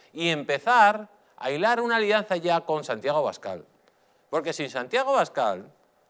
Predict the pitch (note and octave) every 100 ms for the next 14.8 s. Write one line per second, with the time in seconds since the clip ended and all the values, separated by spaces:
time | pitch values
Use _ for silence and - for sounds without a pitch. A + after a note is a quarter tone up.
0 | _ _ _ _ _ _ _ A2+ E3 G3
1 | F3+ F3+ E3+ - C#3+ - D3+ C3+ D3 D3+
2 | - _ _ G#2 D3 G3+ - _ A2 D3
3 | G3+ F#3 A#2 - G3 A#3 B2 - _ _
4 | _ _ _ _ _ G#2+ C3 G#3 A3 A#3
5 | A#3+ B3 F3+ B2 F#3+ D4 D4 - G2+ E2
6 | _ _ _ _ B2+ - G#2+ B2 G#3+ G#3+
7 | F3 - C#3+ D#3+ E3+ D3 F3 F3 E3 D3
8 | A#2 - F3+ A#3+ A#3+ F3 F#3 F3+ E3 B2+
9 | D#3 A3 E3+ - A#3+ C4+ F#3+ G#3+ A3 E3
10 | F3 C4 A#3+ E3 G#3+ A3+ B3 - - -
11 | E3 A3 A#3 A#3+ A#3+ F#3 E3 A3+ A3 G#3
12 | B3 B3 A3 - E3+ D3 F#3+ A3+ F3 D#3
13 | F#3+ - - D3 A#3 A3+ F3 G3 A#3+ G3+
14 | F3+ D3 A3 A#3+ F#3 G2 -